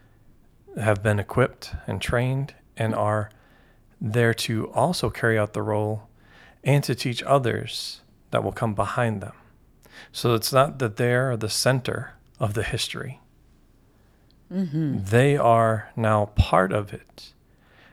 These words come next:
Speaker 1: and are involved in the legacy of that heritage.
Speaker 2: Amen. Amen.
Speaker 1: And as it pertains to this scripture, that's what Paul is making clear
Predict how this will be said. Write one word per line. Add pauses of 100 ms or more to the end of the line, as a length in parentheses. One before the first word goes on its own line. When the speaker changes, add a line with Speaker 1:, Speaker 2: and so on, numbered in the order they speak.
(140)
Speaker 1:
and (1300)
are (100)
involved
in (580)
the
legacy (640)
of (640)
that
heritage. (680)
Speaker 2:
Amen. (200)
Amen. (1200)
Speaker 1:
And
as
it
pertains
to
this
scripture, (760)
that's
what
Paul
is
making
clear